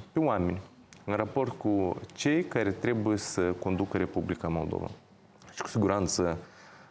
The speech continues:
uh, începutul sfârșitului acestor agramați politici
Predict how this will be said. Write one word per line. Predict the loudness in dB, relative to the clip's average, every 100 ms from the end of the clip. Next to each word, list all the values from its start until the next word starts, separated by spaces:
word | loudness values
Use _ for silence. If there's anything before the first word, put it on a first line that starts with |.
| -10 -2
uh, | 2 2 0 -2 -4
începutul | -2 0 2 0 2 2 4 2
sfârșitului | 2 0 2 2 2 2 2 2 4 2 0 -6 -20 -10 -4
acestor | -2 0 0 0 0 0 -2 -8 -18 -20 -20 -20 -20 -20 -20 -20 -20 -2
agramați | 0 4 4 4 0
politici | 0 2 2 2 -2 -4